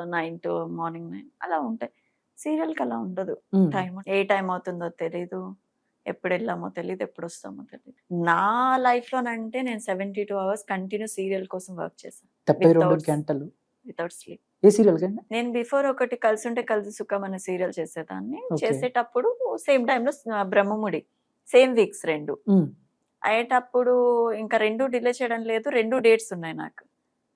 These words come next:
Speaker 1: నేను అవాయిడ్ చేయడానికి ఛాన్స్ లేదు, and, uh, టెలికాస్ట్ ప్రాబ్లం ఉంది. మార్నింగ్ సిక్స్ ఓ క్లాక్కి కలిసి ఉంటే కలిసి సుఖం సీరియల్కి వెళ్ళేదాన్ని. ఈవినింగ్ సిక్స్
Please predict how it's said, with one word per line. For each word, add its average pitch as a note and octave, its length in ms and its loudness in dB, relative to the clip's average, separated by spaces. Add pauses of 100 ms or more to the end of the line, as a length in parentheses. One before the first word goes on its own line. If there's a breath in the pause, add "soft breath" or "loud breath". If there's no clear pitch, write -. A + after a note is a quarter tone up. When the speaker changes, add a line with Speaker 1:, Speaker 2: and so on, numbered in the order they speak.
(600)
Speaker 1:
నేను A#3 260 0
అవాయిడ్ A#3 440 4
చేయడానికి A3+ 400 -2
ఛాన్స్ G#3+ 440 -4
లేదు, A3 320 0 (580)
and, G3+ 140 -4
uh, G3 160 8
టెలికాస్ట్ G#3 640 0
ప్రాబ్లం F#3+ 360 0
ఉంది. E3+ 260 -12 (480)
మార్నింగ్ A#3 360 6
సిక్స్ C4 300 -2
ఓ - 20 6
క్లాక్కి B3 1160 0
కలిసి G#3+ 220 4
ఉంటే A#3 120 -2
కలిసి A#3 300 -4
సుఖం A3+ 240 -4
సీరియల్కి A3+ 500 -4
వెళ్ళేదాన్ని. A3 500 -4 (800)
ఈవినింగ్ C4+ 280 4
సిక్స్ - 340 -6